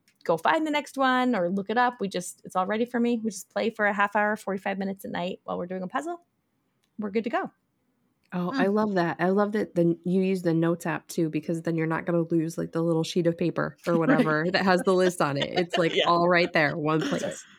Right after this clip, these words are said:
Speaker 2: Perfect.
Speaker 1: Yeah, yeah.
Speaker 3: Okay, so you've heard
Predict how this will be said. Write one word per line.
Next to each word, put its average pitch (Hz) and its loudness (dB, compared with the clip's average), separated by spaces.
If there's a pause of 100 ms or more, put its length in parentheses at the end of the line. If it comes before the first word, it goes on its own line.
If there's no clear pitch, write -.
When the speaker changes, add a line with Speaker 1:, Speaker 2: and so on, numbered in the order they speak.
(180)
Speaker 2:
Perfect. - -2 (120)
Speaker 1:
Yeah, 165 -2 (340)
yeah. 104 -8 (1200)
Speaker 3:
Okay, 196 -2
so 180 -4
you've 180 -4
heard 226 -4